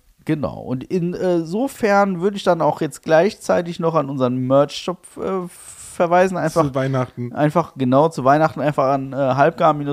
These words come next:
Speaker 1: Podcast punkt de einmal draufklicken und dann gibt's einen Link zu unserem Merch-Shop.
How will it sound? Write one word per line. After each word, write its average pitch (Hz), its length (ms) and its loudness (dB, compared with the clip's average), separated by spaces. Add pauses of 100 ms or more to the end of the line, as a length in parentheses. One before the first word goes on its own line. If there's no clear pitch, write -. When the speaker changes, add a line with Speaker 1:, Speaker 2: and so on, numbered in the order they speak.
Speaker 1:
Podcast 151 380 0
punkt 147 200 -6
de 165 320 0
einmal 147 200 0
draufklicken 175 540 -2
und 147 100 -4
dann 135 220 0
gibt's 143 220 -6
einen 135 100 0
Link 156 200 -2
zu - 140 -8
unserem 123 260 -2
Merch-Shop. - 560 -2